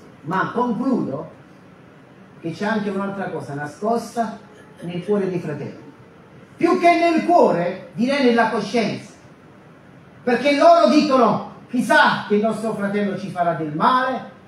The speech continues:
Loro si piegano davanti a Giuseppe, come vi ho detto prima, per costrinzione. Non vediamo a occhio dalla lettura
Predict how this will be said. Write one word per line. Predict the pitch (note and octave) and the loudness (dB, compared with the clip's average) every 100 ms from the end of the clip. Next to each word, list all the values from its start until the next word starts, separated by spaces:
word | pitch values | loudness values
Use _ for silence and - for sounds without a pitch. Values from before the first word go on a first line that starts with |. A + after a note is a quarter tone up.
| - - - | -20 -20 -4
Loro | C4+ D4+ B3+ | 2 4 4
si | - A#3 | 2 2
piegano | G3+ B3+ B3 C4 C4 B3 - - | 2 4 4 4 0 -2 -4 -6
davanti | - A3+ A#3 A3+ | -2 0 2 0
a | G3+ | 0
Giuseppe, | G3+ G3+ A#3 A3 A3+ A3 | -2 2 2 2 -2 -4
come | A3+ G#3+ | -2 0
vi | |
ho | G3+ | 2
detto | A#3+ A3+ G3+ | 0 -2 -2
prima, | G#3 A#3 G#3 - - - | 0 0 0 -4 -12 -2
per | G#3+ A#3 | 2 2
costrinzione. | A#3+ B3 - A#3+ C4 G3+ C4 A#3+ F#3+ A3+ G#3 - - - - | 2 -2 -2 0 0 0 2 2 2 0 -2 -6 -16 -16 -2
Non | A3 C#4+ C#4 | 2 4 4
vediamo | C4+ A#3 C#4+ C#4+ A#3+ G3 E3+ C3+ - - - - - | 4 6 6 6 6 4 2 0 -6 -18 -20 -20 0
a | G#3 B3 C#4+ | 4 6 6
occhio | C#4 C#4 A#3+ G#3 | 4 4 2 4
dalla | A#3+ B3+ B3 | 6 6 4
lettura | B3 G#3+ - D#4+ D4+ A#3+ - - | 4 2 0 2 4 4 2 0